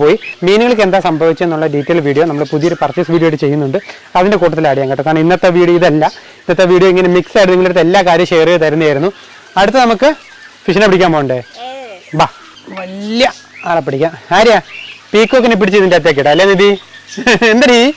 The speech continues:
Speaker 1: അപ്പൊ എടി, അപ്പൊ നിന്റെ ഗോൾഡ് ഫിഷിന്റെ കാര്യത്തിലൊക്കെ പെട്ടെന്ന് തീരുമാനമാവും. നമുക്ക് പുതിയ പുതിയ അടിപൊളി ഫിഷസിനെ മേടിക്കാൻ പറ്റും. വേണ്ടേ? പുതിയ രണ്ട് മൂന്ന് വെറൈറ്റീസ് നമ്മുടെ മോശ ടാങ്കിലോട്ട് വരുന്നുണ്ട്. അപ്പൊ അവരെല്ലാരും കൂടി ഉൾക്കൊള്ളിക്കാനുള്ള ടാങ്കിന്റെ സ്പേസ് നമുക്ക് ഇല്ലാത്തതുകൊണ്ടാണ്.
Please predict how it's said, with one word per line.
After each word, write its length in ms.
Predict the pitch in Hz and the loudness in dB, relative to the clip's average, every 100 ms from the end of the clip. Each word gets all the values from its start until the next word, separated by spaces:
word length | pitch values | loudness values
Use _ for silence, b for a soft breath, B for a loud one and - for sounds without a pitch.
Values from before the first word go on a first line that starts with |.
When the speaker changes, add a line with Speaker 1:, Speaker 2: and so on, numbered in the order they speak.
| B B B B - | B B B B -4
Speaker 1:
അപ്പൊ 140 | 208 | 0
എടി, 120 | 233 | 2
അപ്പൊ 180 | 262 226 | 2 2
നിന്റെ 200 | 254 240 | 0 0
ഗോൾഡ് 320 | 220 208 226 | 2 2 2
ഫിഷിന്റെ 240 | 226 240 233 | 0 -2 0
കാര്യത്തിലൊക്കെ 380 | 208 202 196 202 | 2 0 -2 -2
പെട്ടെന്ന് 400 | 185 - 202 175 | -2 0 0 2
തീരുമാനമാവും. 560 | 165 156 151 131 113 605 571 523 466 415 - | 2 2 0 -2 -6 -10 -14 -16 -20 -12 -2
നമുക്ക് 160 | 202 202 | -2 0
പുതിയ 160 | 202 226 | 2 2
പുതിയ 180 | 214 220 | 2 2
അടിപൊളി 300 | 185 202 202 | 4 2 2
ഫിഷസിനെ 360 | 175 185 190 | 0 -2 0
മേടിക്കാൻ 360 | 165 147 143 131 | 0 0 -2 -2
പറ്റും. 260 | 123 131 - - - - - - | -4 -8 -16 -20 -20 -20 -10 -2
വേണ്ടേ? 360 | 226 196 139 120 - - - - | 2 2 0 -2 -12 -20 -12 -2
പുതിയ 380 | 220 208 277 - 180 | 0 2 2 2 0
രണ്ട് 200 | 180 185 | 0 2
മൂന്ന് 220 | 196 190 | 2 2
വെറൈറ്റീസ് 540 | 170 165 156 220 - | 2 2 2 -2 -4
നമ്മുടെ 400 | 160 156 165 - | -8 -4 -4 -6
മോശ 180 | 165 156 | -8 -4
ടാങ്കിലോട്ട് 400 | 165 170 165 160 | -4 -2 0 0
വരുന്നുണ്ട്. 400 | 147 143 165 139 | -2 -2 -2 -4
അപ്പൊ 200 | 170 151 | -4 -2
അവരെല്ലാരും 500 | 151 151 180 165 175 | 0 2 0 0 -2
കൂടി 240 | 180 180 196 | 0 0 0
ഉൾക്കൊള്ളിക്കാനുള്ള 720 | 180 170 202 190 190 202 196 190 | -2 -2 0 0 0 0 2 0
ടാങ്കിന്റെ 380 | 175 170 185 175 | 0 -2 -2 -4
സ്പേസ് 280 | - 170 190 | 0 0 0
നമുക്ക് 260 | 160 156 151 | -2 -2 -4
ഇല്ലാത്തതുകൊണ്ടാണ്. 580 | 147 147 151 135 131 | -4 -4 -4 -4 -6